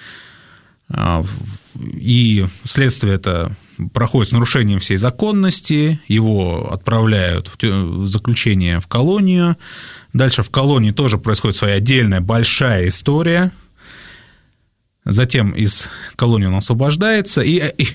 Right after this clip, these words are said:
ещё пр-, пр-, происходит одна ещё отдельная история. Но это эпопея, тут вот езди развернуться. Но, в принципе, конечно, вот этот основной сюжет — это повторение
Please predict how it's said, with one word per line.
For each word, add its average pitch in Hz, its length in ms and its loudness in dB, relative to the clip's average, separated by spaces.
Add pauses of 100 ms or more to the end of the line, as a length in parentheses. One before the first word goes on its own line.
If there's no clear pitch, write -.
ещё 147 300 2
пр-, 110 240 -2
пр-, 110 160 0
происходит 123 340 0
одна 117 300 2
ещё 110 300 0
отдельная 110 420 2
история. 101 320 0
Но 127 100 0
это 127 140 -2
эпопея, 139 500 0
тут - 260 -8
вот 107 160 -10
езди 107 240 0
развернуться. 101 600 0 (580)
Но, 135 200 2
в 143 80 -6
принципе, 233 440 -2
конечно, 156 320 0
вот 143 100 2
этот 127 220 -2
основной 143 440 2
сюжет — 170 460 0
это 101 400 0
повторение 98 1000 0